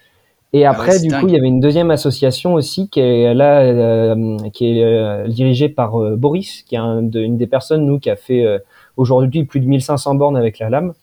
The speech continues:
Speaker 1: et qui, euh, bah, lui, vise un peu à accompagner les, les personnes dans leur, euh, leur, leur challenge, leurs défis, leurs, euh, avancées personnelles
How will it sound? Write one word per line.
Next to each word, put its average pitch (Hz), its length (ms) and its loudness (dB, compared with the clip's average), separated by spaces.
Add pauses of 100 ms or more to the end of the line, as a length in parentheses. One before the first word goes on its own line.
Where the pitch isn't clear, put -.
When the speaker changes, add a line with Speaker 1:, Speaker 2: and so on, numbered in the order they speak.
(400)
Speaker 1:
et 127 180 0
qui, 143 380 -2
euh, 110 800 2
bah, 117 100 0
lui, 143 160 0
vise 147 240 -4
un 120 80 0
peu 165 140 0
à 139 40 4
accompagner 160 640 0 (140)
les, 117 180 0
les 113 100 0
personnes 156 580 0
dans 131 180 2
leur, 120 260 2
euh, 110 260 2
leur, 113 300 0
leur 113 260 0
challenge, 127 480 0
leurs 117 140 0
défis, 117 440 -4
leurs, 113 280 2
euh, 110 280 -2
avancées 123 360 0
personnelles 123 560 -4